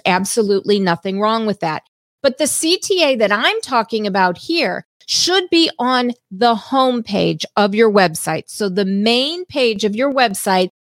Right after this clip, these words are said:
that's where this C T A should be. And this should be above the fold.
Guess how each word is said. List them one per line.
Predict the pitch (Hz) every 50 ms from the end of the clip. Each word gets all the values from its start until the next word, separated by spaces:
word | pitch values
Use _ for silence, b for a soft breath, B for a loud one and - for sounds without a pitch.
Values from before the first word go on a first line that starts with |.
| _ -
that's | 180 226 233 254 294 311 - -
where | - 220 202 196 190
this | 180 170 170 202 285 381 392
C | - - - 240 202 185
T | 175 - - 185 175 170
A | 165 170
should | 165 - - 185 170 160
be. | - 185 180 180 180 - _ _ _ _ - -
And | 202 202 190 190 175 165 156 160
this | 208 247 302 392 392 - - - - _ _ -
should | - - - 240 233 196 180
be | - 233 233 233 226 214 - -
above | - 208 208 190 165 156 - - 233 233 220 202 185 185 185 175 - _ _
the | - 165 170 208 196
fold. | - _ - 233 202 180 165 - - - - -